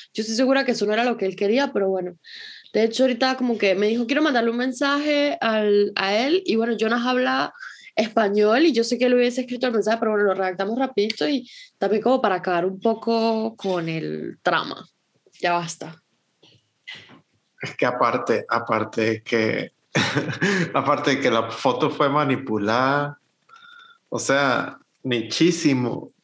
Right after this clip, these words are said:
Speaker 2: es nichísimo. Yo lo, yo vi la imagen, o sea, antes de, de toda la novela y esto, pues Gabriela me había comentado eso. Yo también conozco a Jonas, tuve la oportunidad de conocerlo en Venezuela,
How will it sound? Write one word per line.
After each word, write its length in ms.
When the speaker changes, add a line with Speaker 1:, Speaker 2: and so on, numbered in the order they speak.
Speaker 2:
es 160
nichísimo. 800
Yo 180
lo, 240
yo 160
vi 100
la 120
imagen, 380
o 60
sea, 300
antes 280
de, 200
de 240
toda 260
la 120
novela 360
y 60
esto, 260
pues 180
Gabriela 380
me 120
había 220
comentado 640
eso. 280
Yo 120
también 340
conozco 400
a 60
Jonas, 420
tuve 180
la 80
oportunidad 540
de 100
conocerlo 760
en 140
Venezuela, 720